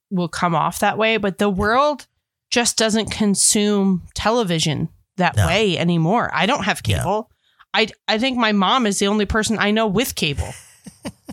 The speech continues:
Speaker 1: Like,
Speaker 2: Exactly.
Speaker 1: still has a cable box.
Speaker 2: Yeah.
Speaker 1: And I don't consume television that way anymore, and I can't be alone. I know the entire generation below me,
Speaker 2: Yeah.
Speaker 1: they, like, would never in a million years pay for cable. Like,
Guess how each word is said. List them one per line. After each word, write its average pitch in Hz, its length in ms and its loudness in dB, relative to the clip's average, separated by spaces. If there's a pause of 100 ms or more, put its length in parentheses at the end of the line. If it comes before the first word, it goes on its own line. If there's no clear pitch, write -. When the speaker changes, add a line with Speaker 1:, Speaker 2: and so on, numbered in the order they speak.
(120)
Speaker 1:
Like, 220 100 2
Speaker 2:
Exactly. - 280 2
Speaker 1:
still 233 200 2
has 240 320 0 (200)
a 247 120 0
cable 247 400 0
box. 147 480 -2 (260)
Speaker 2:
Yeah. 80 300 -2
Speaker 1:
And 240 380 -2 (1200)
I 220 520 0 (1160)
don't 254 360 -2
consume 240 480 0
television 220 540 0
that 160 120 -2
way 170 140 0
anymore, 170 320 0
and 247 100 0
I 175 80 0
can't 247 320 -2
be 208 100 -2
alone. 202 300 0
I 220 60 0
know 233 180 0
the 233 140 -2
entire 226 540 -2
generation 196 580 0
below 175 320 0
me, 160 340 -2 (600)
Speaker 2:
Yeah. 73 340 -4
Speaker 1:
they, 196 120 0
like, 226 320 -2 (140)
would 196 220 0
never 196 400 2
in 185 60 0
a 185 60 2
million 180 360 2
years 170 200 0
pay 151 180 -2
for 143 140 -6
cable. 143 280 -4
Like, 104 180 -6